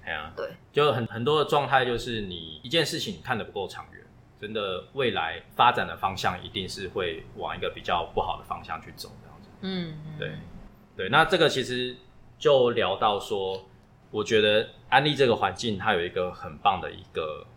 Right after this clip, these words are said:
Speaker 1: 算是社会贡献的制度，
Speaker 2: 嗯。
Speaker 1: 就是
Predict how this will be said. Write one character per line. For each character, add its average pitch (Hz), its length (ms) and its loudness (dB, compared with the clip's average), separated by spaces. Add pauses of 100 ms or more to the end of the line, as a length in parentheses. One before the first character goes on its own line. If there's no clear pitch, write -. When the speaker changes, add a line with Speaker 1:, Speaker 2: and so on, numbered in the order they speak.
(240)
Speaker 1:
算 101 220 -8
是 95 120 -14
社 135 220 4
会 117 120 6
贡 104 200 2
献 90 200 -6
的 76 120 -8
制 - 180 -14
度， - 180 -12
Speaker 2:
嗯。 220 280 0
Speaker 1:
就 98 120 -4
是 90 340 -8